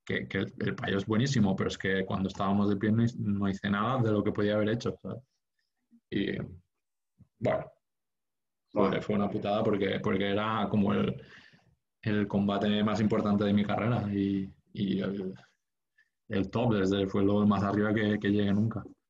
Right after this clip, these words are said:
Speaker 2: Claro. Em, ¿y tu mejor pelea, tío? O sea, que, ah, tu pelea así favorita, tío, de tu, de tu carrera,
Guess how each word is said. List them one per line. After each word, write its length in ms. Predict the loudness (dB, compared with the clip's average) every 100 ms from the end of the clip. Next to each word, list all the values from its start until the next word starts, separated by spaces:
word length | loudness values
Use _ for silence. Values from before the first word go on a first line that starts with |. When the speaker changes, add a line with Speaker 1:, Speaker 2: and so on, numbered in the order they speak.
| _ _ _ _ _ _ _ _ _ _
Speaker 2:
Claro. 400 | -4 -2 -4 -8 _ _ _ _ _ _ _ _ _ -2
Em, 720 | 2 4 4 4 4 2 -2 -14 -20 _ 0
¿y 760 | 4 4 4 4 4 2 -8 _ _ _ _ _ _ _ _ _ -2
tu 120 | 2
mejor 480 | 4 2 0 0 2
pelea, 500 | 2 2 4 2 2
tío? 460 | 2 4 2 0 -6
O 40 | -4
sea, 260 | -2 0
que, 500 | 2 4 6 6 4 -2
ah, 180 | -8 -10 -10
tu 140 | -4 0
pelea 280 | 2 2
así 200 | 2 0
favorita, 640 | 0 2 4 4 4 2 2
tío, 240 | 4 4
de 140 | 4 2
tu, 480 | 2 2 2 -2 -2
de 120 | -2
tu 120 | -2
carrera, 640 | 0 0 2 2 2 -2